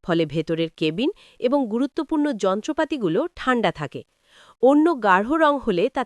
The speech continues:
তাপ শোষণ করে প্লেনকে উত্তপ্ত করে তুলত। দুই, বিশাল অঙ্কের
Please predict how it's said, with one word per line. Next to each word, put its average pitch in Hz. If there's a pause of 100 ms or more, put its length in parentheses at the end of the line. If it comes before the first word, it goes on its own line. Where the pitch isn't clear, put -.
তাপ 190
শোষণ 190
করে 175
প্লেনকে 185 (120)
উত্তপ্ত 226
করে 151
তুলত। 139 (800)
দুই, 202 (440)
বিশাল 285
অঙ্কের 285